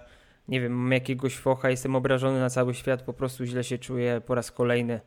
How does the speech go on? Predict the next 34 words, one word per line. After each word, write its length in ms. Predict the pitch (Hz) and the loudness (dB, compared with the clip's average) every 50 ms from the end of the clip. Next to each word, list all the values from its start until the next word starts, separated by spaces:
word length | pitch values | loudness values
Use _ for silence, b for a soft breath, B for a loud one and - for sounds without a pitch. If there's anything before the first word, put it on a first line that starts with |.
| b b b b b b b b b b | b b b b b b b b b b
Nie 100 | 127 131 | -2 0
wiem, 120 | 127 127 127 | 0 2 0
może 200 | 127 127 123 120 | 0 0 -2 -2
czas 200 | - 120 - - | -4 -4 -4 -2
najwyższy 340 | 123 120 127 123 - - | -2 -2 -4 -4 -6 -6
pójść 200 | - - 127 123 | -6 -6 -6 -4
do 100 | 123 123 | -4 -2
lekarza, 360 | 120 123 123 127 123 120 127 120 | -4 -2 0 0 0 0 0 -2
zbadać 420 | 113 113 123 123 117 117 113 - | -2 -2 -2 -2 0 -2 -4 -4
się 180 | - - 117 110 | -6 -6 -6 -6
po 140 | - 123 | -4 -2
raz 400 | 117 113 110 - - - - - - - | -2 -2 -4 -6 -8 -12 -14 -16 -6 -2
kolejny. 580 | 123 123 120 120 123 127 123 127 123 120 123 123 - - - - | 2 2 4 4 4 2 2 0 -2 -4 -6 -10 -16 -18 -18 -14
Ostatnim 380 | 120 - - 117 - 123 123 | -10 -6 -6 -4 -4 -2 0
razem 280 | 120 123 120 123 120 117 | 2 2 2 0 -2 -4
się 120 | 120 123 | -4 -2
badałem 360 | 120 120 117 120 117 120 120 | -2 0 2 2 2 2 0
na 60 | 123 120 | 0 -2
takich, 380 | 127 123 - 120 - - - | -4 -6 -8 -10 -12 -12 -14
y, 260 | - 123 127 120 113 110 - _ _ _ _ _ - | -10 -6 -6 -6 -6 -8 -12 _ _ _ _ _ -6
ogólnych 500 | 127 131 127 131 143 139 139 131 123 120 | -6 -2 2 4 4 4 4 4 2 2
badaniach, 680 | 131 123 120 135 143 143 139 127 123 120 - - - | 2 4 6 6 4 4 4 4 2 0 0 -4 -4
facet 320 | - 131 127 - 120 113 - | 0 0 0 0 -4 -12 -10
trzydzieści 460 | - - 127 120 123 123 - - 123 | -10 -10 -8 -6 -6 -6 -6 -8 -6
plus 200 | - 139 135 127 | -4 -4 -4 -4
bodajże 480 | 120 131 120 123 127 120 123 127 120 123 B B B B B B B B B | -2 0 2 2 2 2 2 2 0 0 B B B B B B B B B
w 100 | - 131 | -8 -4
lutym 240 | 143 170 - - 139 | -2 0 0 0 0
tego 200 | 123 135 127 131 | 0 2 4 6
roku, 280 | 127 127 123 127 151 143 | 6 4 4 2 -2 -2
więc 240 | 143 151 143 - - | -2 -2 -2 -2 -2
może 220 | 135 135 131 135 | -4 -2 -2 -4
faktycznie 560 | - 127 120 - - 131 127 - - 123 120 | -4 -6 -6 -6 -6 -8 -8 -6 -4 -4 -4
trzeba 420 | - - - 117 110 117 117 110 | -6 -6 -6 -6 -4 -4 -4 -6